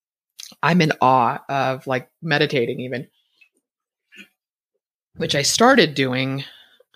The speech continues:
uh, somewhat consistently a few years back, but at the time, it was really to, to focus on staying present, right? And, oh, God, every, now I can't hear myself say, "Right?"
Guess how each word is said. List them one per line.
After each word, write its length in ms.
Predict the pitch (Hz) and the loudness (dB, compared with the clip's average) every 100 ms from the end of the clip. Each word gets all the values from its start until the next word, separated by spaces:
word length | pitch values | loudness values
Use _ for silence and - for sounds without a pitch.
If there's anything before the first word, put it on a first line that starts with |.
| 320 | -10
uh, 320 | 311 302 294 - - - _ _ _ _ _ - | -8 -8 -10 -14 -20 -20 _ _ _ _ _ -8
somewhat 320 | - 415 254 | -2 0 0
consistently 540 | 220 175 139 - 143 | 0 0 0 -2 -6
a 40 | 139 | -6
few 180 | 156 147 | -4 -2
years 220 | 143 147 | -4 0
back, 320 | 170 143 - | 2 0 0
but 200 | 139 131 - _ _ _ _ _ _ _ _ _ _ _ _ _ _ _ _ _ _ - | -2 -2 -6 _ _ _ _ _ _ _ _ _ _ _ _ _ _ _ _ _ _ -4
at 160 | 165 156 | -2 -2
the 60 | |
time, 760 | - - 392 196 131 135 156 - _ _ _ - | -6 -6 0 0 2 -2 -4 -12 _ _ _ -2
it 160 | 160 165 | -2 -2
was 200 | 156 165 | -4 0
really 460 | 160 156 156 156 | 2 2 2 -2
to, 680 | - 151 147 147 147 147 147 _ _ _ _ _ _ _ _ _ _ | -2 -2 0 0 0 -2 -6 _ _ _ _ _ _ _ _ _ _
to 340 | - 156 143 131 | 0 0 0 -4
focus 400 | - 160 156 156 | -2 0 0 -2
on 120 | 143 | -2
staying 280 | 139 143 139 | -2 -4 -6
present, 420 | - 123 131 101 | -8 -6 -4 -6
right? 360 | - 120 131 139 _ _ - | -6 -4 -4 -6 _ _ -10
And, 500 | 139 135 139 143 - - _ _ - | -6 -6 -6 -10 -14 -20 _ _ -14
oh, 460 | 135 127 - - _ - | -10 -8 -10 -14 _ -18
God, 100 | - - | -14 -8
every, 200 | 214 - | -4 2
now 260 | 247 339 | 4 6
I 80 | 311 | 4
can't 280 | - 240 233 | 2 0 2
hear 180 | 226 262 | 4 4
myself 320 | 220 - 147 | 4 2 2
say, 120 | 143 | 2
"Right?" 440 | 123 123 143 247 | 2 2 4 2